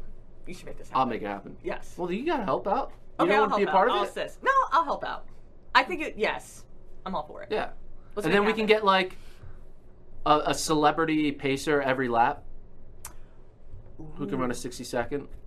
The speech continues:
Speaker 2: lap.
Speaker 1: Yes.
Speaker 2: And we'll do, like, a tryout for, like, at one, like, a fan to lap to pace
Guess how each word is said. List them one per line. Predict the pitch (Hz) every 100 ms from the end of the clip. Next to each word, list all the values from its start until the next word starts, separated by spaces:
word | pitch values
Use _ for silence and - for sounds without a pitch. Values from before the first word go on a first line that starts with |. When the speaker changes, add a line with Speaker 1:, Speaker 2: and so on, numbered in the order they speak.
| -
Speaker 2:
lap. | 131 139 - - -
Speaker 1:
Yes. | - 196 196 131 - - - - - - - - - - - - - - - -
Speaker 2:
And | 147
we'll | 147
do, | 151
like, | 151 147
a |
tryout | - - 139 135 143 165 170 - - - - - - -
for, | - 147
like, | 131 123 120 - - - - -
at | - 156 151
one, | 139 131 131
like, | 123
a | 131
fan | - 120 117 120
to | 127
lap | 127 131 -
to | -
pace | 147 139 147 - -